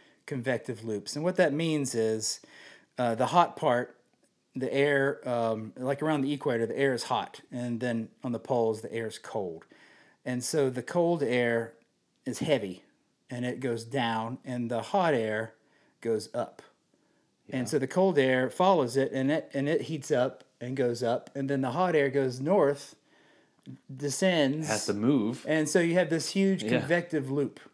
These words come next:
Speaker 2: Wow.
Speaker 1: And if we weren't spinning, and if it was sort of a, a blank slate,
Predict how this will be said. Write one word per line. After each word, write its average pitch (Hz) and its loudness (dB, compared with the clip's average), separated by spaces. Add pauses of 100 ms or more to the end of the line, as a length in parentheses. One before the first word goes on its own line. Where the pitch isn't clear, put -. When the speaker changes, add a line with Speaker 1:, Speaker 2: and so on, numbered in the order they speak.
(140)
Speaker 2:
Wow. 85 -4
Speaker 1:
And 160 -2
if 143 -4
we 170 4
weren't 202 4
spinning, 185 2
and 151 -2
if 147 0
it 160 2
was 147 2
sort 170 2
of 147 0
a, 135 2 (320)
a 123 -2
blank 147 2
slate, 143 2